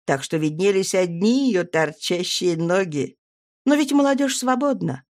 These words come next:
и Этьен не видел в этом ничего предосудительного. Он возмущался только в те вечера, когда встречал Катрину и Шаваля.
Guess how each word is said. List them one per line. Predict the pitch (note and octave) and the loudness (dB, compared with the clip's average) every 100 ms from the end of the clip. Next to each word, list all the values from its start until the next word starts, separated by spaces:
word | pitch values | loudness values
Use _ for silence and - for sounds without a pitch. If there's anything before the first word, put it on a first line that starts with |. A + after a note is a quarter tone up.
| - | 2
и | F3+ | 2
Этьен | F3+ - B3 C#4 C4+ | 2 2 4 4 4
не | C#4+ | 4
видел | C#4 D4+ G3 E3 | 2 -2 -2 -2
в | |
этом | E3+ E3+ E3+ | -2 -2 -2
ничего | F3 F#3+ F3+ F3 | -2 0 -2 0
предосудительного. | F3+ E3+ E3+ G#3 F3+ D3 C3 C3+ B2+ A2 - _ _ - | 0 0 -2 -4 -4 -2 0 0 0 -4 -10 _ _ -2
Он | F#4 B3 | 2 4
возмущался | F3+ E3+ E3+ E3+ D3+ G3+ | 4 0 0 0 0 -2
только | - F3+ F3+ | 0 0 0
в | F3+ | -2
те | - A3 | 0 0
вечера, | F3+ - D#3 C#3+ | 0 0 0 0
когда | D#3 D#3 E3+ | -2 0 -2
встречал | - G3+ - G#3+ G#3 | -2 -6 0 0 2
Катрину | A#3 A#3 C4+ C4+ C4+ | 0 0 0 2 2
и | C#4 | 0
Шаваля. | C4+ D#4 C#4 G3 A#2+ A2+ - | -2 -2 0 0 -2 -4 -10